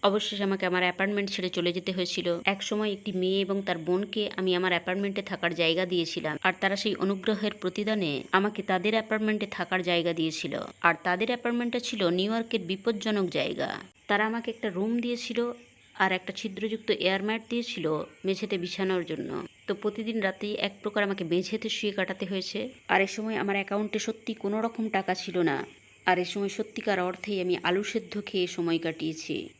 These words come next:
তো যে আমি কিছুদিন আগেই রানীর মতো জীবন কাটাচ্ছিলাম,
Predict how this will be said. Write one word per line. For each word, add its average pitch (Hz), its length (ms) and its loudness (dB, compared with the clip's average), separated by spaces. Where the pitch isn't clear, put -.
তো 202 60 -6
যে 202 240 0
আমি 208 180 0
কিছুদিন 190 420 -4
আগেই 175 360 -2
রানীর 185 360 2
মতো 208 280 -2
জীবন 185 260 0
কাটাচ্ছিলাম, 202 800 -2